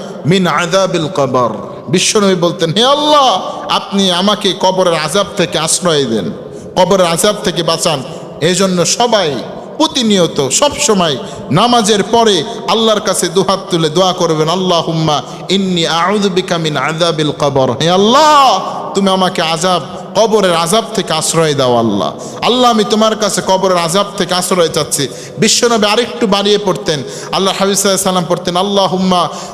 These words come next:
আল্লাহুম্মা ইন্নী আসআলুকা ইলমান নাফিয়া ওয়া রিজকান তাইয়্যিবা ওয়া আমালান মুতাকাব্বালা।" বিশ্বনবী এটাও বলতেন, "আল্লাহ, আমাকে ইলমে নাফে দান করেন, আল্লাহ, আমাকে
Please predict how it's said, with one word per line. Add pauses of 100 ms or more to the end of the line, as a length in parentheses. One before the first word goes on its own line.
(140)
আল্লাহুম্মা (240)
ইন্নী
আসআলুকা
ইলমান
নাফিয়া (260)
ওয়া
রিজকান
তাইয়্যিবা (140)
ওয়া
আমালান
মুতাকাব্বালা।" (240)
বিশ্বনবী (180)
এটাও
বলতেন,
"আল্লাহ, (240)
আমাকে
ইলমে
নাফে
দান
করেন, (200)
আল্লাহ,
আমাকে